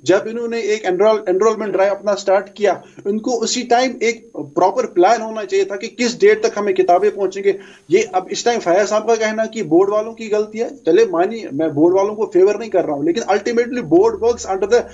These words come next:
school education department, board works under, uh, principal secretary Alok Kumar जी, अ, तो डाय-, डायरेक्टर school education का भी उसमें एक role रहता है। हम ये नहीं कहेंगे ना कि बोर्ड वालों की गलती है, सीओ साहब की गलती है, जाडियो साहब की गलती है, नहीं,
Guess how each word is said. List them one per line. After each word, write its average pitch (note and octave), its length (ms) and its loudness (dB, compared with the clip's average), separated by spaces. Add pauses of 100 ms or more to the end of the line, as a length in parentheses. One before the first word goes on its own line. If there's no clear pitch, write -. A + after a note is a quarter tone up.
(220)
school A3 160 0
education A3 400 0
department, G#3 640 0
board G3 260 4
works A#3 220 -4
under, F#3+ 180 0
uh, - 480 -4
principal G3 340 0
secretary G#3+ 300 -2
Alok F#3 340 2
Kumar G#3+ 260 -2
जी, G#3 160 -10 (380)
अ, D#3+ 120 2
तो E3 220 2
डाय-, D#3 240 0
डायरेक्टर E3 300 0
school A#3 300 -4
education G#3+ 360 -4
का G#3+ 120 -2
भी G3 80 -2
उसमें G#3+ 200 -6
एक G3+ 100 -2
role G3+ 200 6
रहता G3 260 -4
है। G3+ 160 -8
हम F#3 140 -2
ये G3 120 2
नहीं B3 120 -4
कहेंगे A#3 240 -2
ना B3 80 -4
कि B3+ 140 -4
बोर्ड G3+ 280 4
वालों G#3 220 -4
की G3+ 100 -12
गलती G3 340 2
है, F#3+ 220 0 (160)
सीओ A3 260 2
साहब G#3 240 -2
की G3 120 -6
गलती F#3+ 300 2
है, F#3 100 4
जाडियो F#3 260 0
साहब G3+ 160 -8
की F#3+ 80 -14
गलती F3+ 240 0
है, G#3+ 60 0
नहीं, G#3+ 220 0